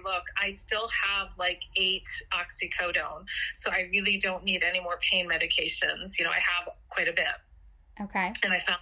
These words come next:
Speaker 1: that I really don't use them. Um, so, uh, you know, I'm in surgery. I come out. I'm still under, you know, the ane-, anesthesia. I'm really not functioning properly. Uh, they actually gave my, my then husband,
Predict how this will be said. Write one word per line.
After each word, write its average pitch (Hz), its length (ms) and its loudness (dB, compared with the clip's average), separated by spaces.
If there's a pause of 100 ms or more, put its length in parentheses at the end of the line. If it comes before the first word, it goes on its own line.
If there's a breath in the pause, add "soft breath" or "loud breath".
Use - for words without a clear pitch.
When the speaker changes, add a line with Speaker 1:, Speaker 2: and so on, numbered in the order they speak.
Speaker 1:
that - 80 2
I 220 160 2
really 185 200 0
don't 180 260 0
use 254 280 2
them. 180 240 0 (680 loud breath)
Um, 196 400 -2
so, - 220 -2
uh, 226 320 0
you 233 120 0
know, 214 120 2
I'm 311 200 0
in 214 120 -4
surgery. 196 340 0
I 202 260 2
come 262 200 -4
out. 196 240 0 (100)
I'm 254 100 -4
still 202 540 -2 (100)
under, 190 340 -2 (120)
you 196 100 0
know, 180 220 2
the - 80 2
ane-, 175 220 2 (160)
anesthesia. 175 520 0
I'm 190 120 -6
really 185 200 0
not 175 220 -4
functioning 202 480 0
properly. 185 580 -2 (440 loud breath)
Uh, 196 220 2 (140)
they 247 160 4 (140)
actually 277 380 0
gave 226 260 4
my, 190 300 0 (100)
my 196 220 0
then 190 200 2
husband, 196 640 0